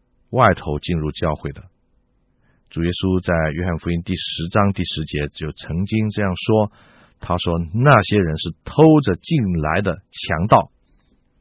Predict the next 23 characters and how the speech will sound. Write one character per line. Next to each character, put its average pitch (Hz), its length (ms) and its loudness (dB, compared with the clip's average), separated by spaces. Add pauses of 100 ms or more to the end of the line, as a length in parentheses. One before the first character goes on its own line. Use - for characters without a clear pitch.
(400)
啊， 80 200 -10
在 95 120 -4
耶 135 160 -2
稣 151 240 -2
时 - 160 -12
代 87 160 -2
已 80 80 -14
经 82 320 -10 (560)
有 73 160 -14
过 82 160 -4
警 - 180 -12
告 69 140 -6
了。 69 160 -18 (680)
那 156 100 6
些 165 140 4
人 147 200 6
偷 175 240 4
着 139 120 4
进 170 200 0
来 101 220 4
的 104 100 -2
强 90 320 -4
盗， 98 240 0